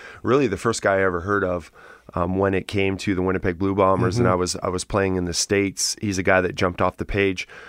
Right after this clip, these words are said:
Speaker 1: Uh, obviously, uh, other players that just dropped off in, in, uh, the, the first five.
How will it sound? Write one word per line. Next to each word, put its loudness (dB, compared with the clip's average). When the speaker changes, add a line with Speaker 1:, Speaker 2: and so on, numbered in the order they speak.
Speaker 1:
Uh, 0
obviously, 2
uh, 0
other 2
players 2
that 0
just -4
dropped 4
off 6
in, -2
in, -2
uh, 2
the, -6
the -6
first -2
five. 4